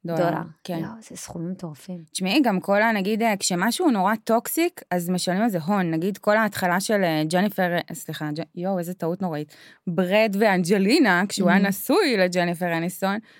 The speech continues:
Speaker 1: אז כל פעם שהם היו שנייה ביחד, כאילו נשיקה, או תראו את הבטן של, אה, אנג'לינה בהיריון מברד, הכל עניין את כולם בטירוף, כל תמונה הייתה איזה חצי מיליון דולר.
Speaker 2: יואו, זה טירוף זה.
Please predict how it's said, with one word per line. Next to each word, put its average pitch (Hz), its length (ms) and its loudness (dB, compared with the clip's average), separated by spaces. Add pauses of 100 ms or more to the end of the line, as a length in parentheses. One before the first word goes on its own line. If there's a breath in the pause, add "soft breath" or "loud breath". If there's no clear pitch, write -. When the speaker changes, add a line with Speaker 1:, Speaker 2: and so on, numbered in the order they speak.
(320 soft breath)
Speaker 1:
אז 175 380 0
כל 240 320 4 (100)
פעם 254 300 4
שהם 214 300 2
היו 233 240 4
שנייה 226 280 2
ביחד, 202 480 2
כאילו 226 240 0
נשיקה, 226 520 2 (100)
או 185 340 4
תראו 240 280 2
את 330 120 0
הבטן 285 440 2
של, 262 140 0 (100)
אה, 226 200 2
אנג'לינה 240 420 2 (220)
בהיריון 208 440 2
מברד, 196 260 0 (120)
הכל 214 340 0 (140)
עניין 196 420 0
את 202 100 -4
כולם 180 440 0 (380 soft breath)
בטירוף, 240 460 2
כל 196 180 0
תמונה 247 280 2
הייתה 254 240 4
איזה 165 180 0
חצי 165 300 -8
מיליון 156 260 -4
דולר. 151 120 -8
Speaker 2:
יואו, 160 80 -12 (600)
זה - 60 -20
טירוף 165 360 -18
זה. 180 60 -18